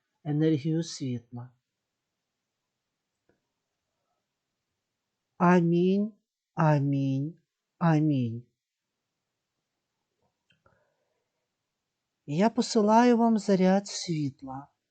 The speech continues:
на зцілення вашого духа, душі і тіла. Алілуя, алілуя, алілуя. Алілуя, алілуя,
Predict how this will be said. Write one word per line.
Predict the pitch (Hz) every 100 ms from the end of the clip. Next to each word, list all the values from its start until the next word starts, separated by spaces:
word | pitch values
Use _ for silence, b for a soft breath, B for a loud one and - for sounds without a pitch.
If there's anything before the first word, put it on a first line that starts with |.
| _ _ _ _ _ _ _ _ _ _ _ _ _ -
на | 175
зцілення | 175 - 214 202 196 196
вашого | 180 196 202 - 180 190
духа, | 160 170 170 165 -
душі | 180 180 180 - 156 147
і | - 104
тіла. | - - 147 127 127 127 - _ _ _ _ _ _ _ _ _
Алілуя, | 165 180 202 208 175 151 147 147 151 147 151 _ _ _ _ -
алілуя, | 185 175 175 202 190 165 151 143 139 143 147 151 - _ _ _ -
алілуя. | 160 147 151 160 156 135 131 120 117 123 123 131 _ _ _ _ _ _ _ b b b b b _
Алілуя, | 180 175 185 208 214 185 165 160 151 151 151 151 160 _ _ -
алілуя, | 175 180 175 202 190 165 151 147 143 139 143 143